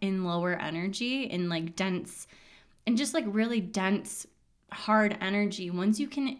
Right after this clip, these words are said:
get out of that energy, you do see that you have so much more control over your life experience.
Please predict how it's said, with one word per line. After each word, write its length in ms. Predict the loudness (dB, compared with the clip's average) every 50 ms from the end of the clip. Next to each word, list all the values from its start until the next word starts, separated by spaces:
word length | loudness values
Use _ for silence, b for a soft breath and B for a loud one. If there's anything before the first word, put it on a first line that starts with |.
| -8 -4
get 240 | -2 -2 -2 -4 -4 -2
out 280 | 2 2 2 2 2
of 140 | -2 -4 -2
that 220 | -2 -4 -4 -4 -4
energy, 720 | -2 -2 -2 0 2 2 2 2 0 0 0 -2 -2 -6 -8 B B B B B B B B B
you 240 | 4 6 6 6 6 6
do 380 | 4 4 2 4 4 4 4
see 420 | 2 0 -4 -4 -2 -2 0 0 0
that 180 | 0 0 -2
you 220 | 0 2 4 4 4
have 240 | 2 0 0 -2
so 320 | -2 -6 -4 0 2 2 4
much 300 | 4 4 2 0 0 2
more 160 | 2 2 2
control 580 | 4 2 2 2 2 -2 -2 -2 0 0 0 -2
over 180 | -4 -4 -4 -4
your 200 | -2 -2 -2 -2
life 200 | -2 -2 -4 -6
experience. 1080 | -8 -10 -10 -12 -8 -6 -4 -2 -2 0 0 2 2 2 4 2 0 -2 -4 -10 -16